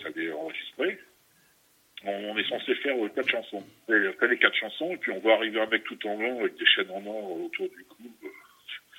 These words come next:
Il nous a carrément, euh, il nous a carrément ignorés.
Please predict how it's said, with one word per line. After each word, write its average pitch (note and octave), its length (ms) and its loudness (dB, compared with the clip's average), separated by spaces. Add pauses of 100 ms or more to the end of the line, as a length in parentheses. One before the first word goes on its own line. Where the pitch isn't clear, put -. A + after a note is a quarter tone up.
(760)
Il A2 80 -14
nous G#2 160 -2
a B2 80 12
carrément, B2+ 580 6
euh, E2+ 500 -2 (1200)
il - 60 -10
nous - 40 -8
a - 80 2
carrément A2+ 300 6
ignorés. G#2+ 500 2